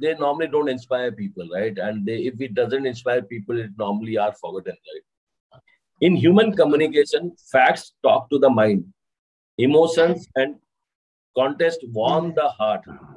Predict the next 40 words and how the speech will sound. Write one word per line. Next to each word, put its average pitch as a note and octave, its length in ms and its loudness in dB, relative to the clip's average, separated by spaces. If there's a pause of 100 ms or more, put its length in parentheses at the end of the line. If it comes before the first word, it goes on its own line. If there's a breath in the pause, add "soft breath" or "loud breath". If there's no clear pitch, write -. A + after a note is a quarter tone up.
Storytelling E3 760 -4
combines C3+ 640 -4 (200)
fact, C#3 340 -2
emotions, B2+ 500 -6
and C3+ 320 -8 (180)
the - 120 -8 (2500)
context. - 400 -8 (400)
So C#3 80 -6
that's B2+ 260 2
what F#3+ 160 6
I D#3 200 4
want D#3+ 220 0
to, E3+ 120 0
uh, C3 200 0
get A#2 220 -8
into. - 320 -12 (640)
Why, C#3 240 4
why D#3 280 2
this, F#3+ 260 0
uh, C#3+ 320 2
new E3 300 -2
path? D3 280 -2 (240)
On, E3+ 280 -2
uh, D3 240 0
Ganesh E3+ 220 -2
Chaturthi, F3+ 460 -2
I E3 100 0
went D3+ 280 -4
to E3 120 -4
a D#3+ 100 -2
very D#3+ 200 -6 (160)
dear D3 200 0
friend C#3+ 220 -6
of C3 160 -2
mine B2+ 420 -6
to B2+ 100 -6
attend, B2 380 -6
uh, A2 140 -2
Ganesh A#2 380 -10
Puja, B2 380 0